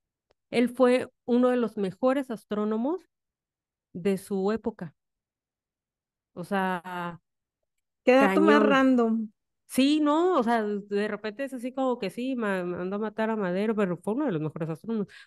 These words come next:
Speaker 1: uno de los mejores matemáticos también. Era, pero reconocido a nivel internacional, o sea, no
Speaker 2: Guau.
Speaker 1: nada más aquí en, en México, sino a nivel internacional. Eh, se recorrió México de punta, de cabo a rabo, y fue el primer cartógrafo y expedicionista mexicano.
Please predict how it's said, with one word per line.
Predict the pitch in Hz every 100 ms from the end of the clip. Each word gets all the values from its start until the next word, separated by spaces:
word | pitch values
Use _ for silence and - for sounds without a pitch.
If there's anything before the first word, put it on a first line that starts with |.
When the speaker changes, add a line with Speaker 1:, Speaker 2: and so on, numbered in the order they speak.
| -
Speaker 1:
uno | 214
de | 208
los | 180
mejores | 185 - 185 185
matemáticos | 180 170 156 175 - 208 - 240 240 -
también. | 175 165 165 170 175 240 320 _ _ _ _
Era, | - 185 208 -
pero | 202 196
reconocido | 175 190 190 170 208
a | 240
nivel | 208 180
internacional, | 214 220 202 170 - 160 226 214 220
o |
sea, | 226 -
no | 180
Speaker 2:
Guau. |
Speaker 1:
nada | 196 202
más | 202 202
aquí | - 196 - 190 185
en, | 185 185 170
en | 160 165
México, | 170 175 156
sino | 147 160 160
a | 170
nivel | 160 165 185
internacional. | 202 208 190 - 165 170 214 247 - - - -
Eh, | 208 202 196 196 196 - _ _
se | - 226
recorrió | 208 202 202 208 202 190 202 214
México | 220 214 214 220 226
de | 214 175 _
punta, | 214 214 208 214 220
de | 175 170
cabo | 208 214
a | 214
rabo, | 202 196 196 254 -
y | 208 190 190 180 180 170 165
fue | 208 202 214 226 208
el | 190
primer | 185 185 185 -
cartógrafo | 202 - 208 202 202 220
y | 202
expedicionista | 185 _ 185 175 - 170 180 180 - 196 -
mexicano. | 180 170 170 - 180 185 226 294